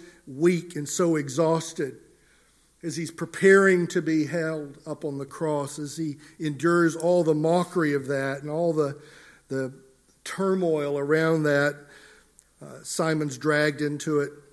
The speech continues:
They offer Jesus wine mixed with myrrh. It, it was, um, a reference to death, bitter. They crucified him in verse twenty-four,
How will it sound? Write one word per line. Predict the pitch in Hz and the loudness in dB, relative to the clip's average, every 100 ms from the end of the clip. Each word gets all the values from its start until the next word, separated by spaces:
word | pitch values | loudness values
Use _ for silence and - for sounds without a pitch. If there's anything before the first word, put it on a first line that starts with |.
| _ _ - _ _ - | _ _ -20 _ _ -10
They | 151 156 | 0 2
offer | 156 160 - 165 | 2 2 0 -2
Jesus | 151 165 147 147 - | 0 -2 0 -4 -4
wine | 147 156 156 156 151 | -4 0 0 0 0
mixed | 147 151 - | -2 -4 -6
with | 156 147 | -8 -6
myrrh. | 147 151 151 147 | -2 2 4 4
It, | 131 - - - - _ _ | 2 -8 -20 -20 -20 _ _
it | 147 147 | -10 -6
was, | 143 135 - | -6 -6 -10
um, | 139 123 120 120 113 _ _ _ _ _ _ | -12 -12 -12 -14 -20 _ _ _ _ _ _
a | 147 | -12
reference | 135 151 165 156 - | -8 -8 -10 -16 -14
to | 143 | -14
death, | 117 135 139 151 - _ _ - _ _ _ _ _ _ _ _ _ _ _ - | -8 -8 -8 -12 -20 _ _ -20 _ _ _ _ _ _ _ _ _ _ _ -8
bitter. | 127 147 156 160 - - _ _ _ _ _ _ _ _ _ _ _ _ _ _ _ _ _ _ - | 0 2 2 -2 -10 -20 _ _ _ _ _ _ _ _ _ _ _ _ _ _ _ _ _ _ -18
They | 120 | -16
crucified | - 190 165 180 165 147 131 131 | -2 0 0 -2 -4 -4 -4 -4
him | 127 120 117 - _ - | -4 -6 -10 -16 _ -14
in | 135 | -10
verse | 131 135 127 | -4 -4 -4
twenty-four, | - 143 131 - 160 175 226 - | -8 -8 -8 -4 0 2 2 -2